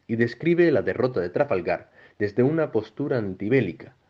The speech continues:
mostrando la crueldad y el sufrimiento que provoca la guerra para cada uno de los bandos enfrentados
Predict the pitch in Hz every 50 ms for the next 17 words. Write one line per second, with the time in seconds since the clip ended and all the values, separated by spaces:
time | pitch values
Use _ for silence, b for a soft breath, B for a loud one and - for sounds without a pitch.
0 | _ _ _ _ _ - 95 92 - - _ - 120 123 127 131 135 131 113 98
1 | 87 - - 95 87 87 87 98 110 123 131 131 - - - 98 90 82 - -
2 | 147 - - 101 92 90 85 80 80 78 - - - _ _ _ _ - 104 90
3 | - 104 107 135 143 143 156 143 113 90 82 107 123 131 135 135 135 156 151 147
4 | - _ - 104 85 90 - 113 113 113 110 113 123 123 120 110 98 90 87 87
5 | - 95 107 107 107 110 107 107 - - 82 80 - 90 92 92 92 123 123 95
6 | 85 78 - - -